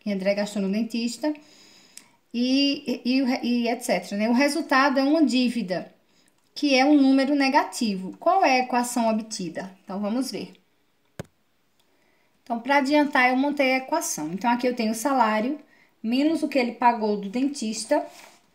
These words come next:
um quarto, que foi o gasto ao, do médico, e meio salário em alimentação.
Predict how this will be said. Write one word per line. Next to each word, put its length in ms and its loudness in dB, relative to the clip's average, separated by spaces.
um 160 0
quarto, 640 2
que 100 -14
foi 220 0
o 60 -4
gasto 520 -2
ao, 300 -2
do 300 -10
médico, 640 -4
e 60 -4
meio 420 2
salário 640 2
em 160 -2
alimentação. 920 -4